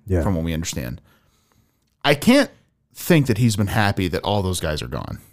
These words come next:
Speaker 1: Oh, no.
Speaker 2: Because he wouldn't have signed them to begin with.
Speaker 1: Mm-hmm.
Speaker 2: You know, like, he wouldn't have went to the trouble of signing an Adam Cole or Bobby Fish or Kyle O'Reilly or Johnny Gargano or any of these guys that ultimately left, Aleister Black.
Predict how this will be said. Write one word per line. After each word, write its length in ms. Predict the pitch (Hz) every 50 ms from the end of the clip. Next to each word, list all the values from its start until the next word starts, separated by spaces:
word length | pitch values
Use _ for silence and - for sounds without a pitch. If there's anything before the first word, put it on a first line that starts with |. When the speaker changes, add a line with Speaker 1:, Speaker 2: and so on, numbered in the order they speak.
| _ _ - -
Speaker 1:
Oh, 200 | 101 92 82 76
no. 280 | 78 80 85 80 78 - - - - _ _ _ _
Speaker 2:
Because 240 | - 165 160 156 -
he 60 | 165
wouldn't 160 | 156 147 127
have 60 | 110
signed 260 | - - 135 131 120 104
them 100 | 98 90
to 60 | 82
begin 280 | 90 107 160 202 151
with. 400 | 113 98 92 95 98 - - - - _ _ _ _ _ - 131 - _ - 95
Speaker 1:
Mm-hmm. 260 | 92 92 - - 101 - - _ _ -
Speaker 2:
You 100 | 135 123
know, 220 | 113 95 85 80
like, 240 | 80 90 98 98 -
he 100 | - 127
wouldn't 240 | 120 120 107 110 98
have 80 | 90 107
went 140 | 113 95
to 60 | 110 87
the 100 | 92 90
trouble 260 | - 117 98 87 87
of 80 | 85
signing 300 | - 95 92 92 90 85
an 80 | 82 80
Adam 240 | 78 82 80 80 85
Cole 180 | - 92 87
or 140 | 85 85 85
Bobby 240 | 76 76 73 78 78
Fish 320 | - - 78 73 71 -
or 60 | - -
Kyle 240 | - - 82 76
O'Reilly 460 | 73 76 71 71 71 71 73 78 76 67
or 200 | 60 60 - -
Johnny 220 | - - 78 78
Gargano 360 | 76 73 80 80 69 67 76 80
or 100 | 76 92
any 100 | 131 147
of 80 | 127 98
these 140 | 90 90 -
guys 240 | - 90 87 90 87
that 140 | 85 - - _ _ _ _ -
ultimately 260 | 87 - - 73 87
left, 180 | 90 - - -
Aleister 340 | - 87 92 92 - - 78
Black. 280 | 73 85 87 95 98